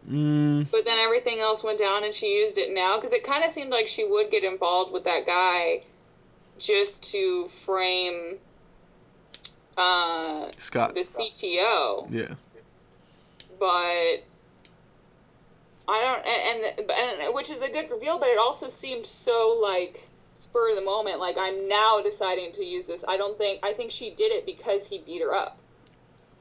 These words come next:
Speaker 1: Yeah, well,
Speaker 2: And it
Speaker 1: she was waiting for a reason to use it, 'cause she knew she wanted to frame him the entire time. I mean, I, I feel like that is true. She wanted revenge for whenever he got revenge.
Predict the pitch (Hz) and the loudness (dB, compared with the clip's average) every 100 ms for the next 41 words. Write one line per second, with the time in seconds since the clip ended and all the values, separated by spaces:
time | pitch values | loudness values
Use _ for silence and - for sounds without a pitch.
0 | _ - 247 233 113 123 127 127 143 131 | _ 0 6 8 8 6 6 8 6 6
1 | 120 135 135 135 123 117 120 117 107 107 | 6 4 4 4 4 6 2 2 -2 -2
2 | 147 151 - - _ _ - - - 127 | -4 -4 -10 -12 _ _ -14 -8 -2 2
3 | 151 165 120 117 113 110 - 131 120 107 | 2 2 0 0 0 -4 -2 0 0 -2
4 | 110 120 - - 117 - 101 - - - | -4 -8 -6 -6 -6 -8 -8 -8 -12 -20
5 | - _ _ _ - _ _ _ _ _ | -20 _ _ _ -20 _ _ _ _ _
6 | _ _ _ _ _ _ _ _ - 110 | _ _ _ _ _ _ _ _ -8 -2
7 | 117 113 113 117 113 123 113 113 - - | 0 2 2 0 -2 0 0 -2 -6 -14
8 | - 113 110 113 - - - 113 120 - | -4 -2 0 -2 -6 -10 -8 -8 -8 -14
9 | _ _ _ _ - - 117 113 113 110 | _ _ _ _ -18 -6 -2 2 2 2
10 | 107 113 110 104 110 107 110 104 107 117 | 0 -2 -4 -4 -2 -2 -2 -4 -2 -2
11 | 110 110 120 120 107 95 - | -2 -4 -6 -6 -8 -10 -14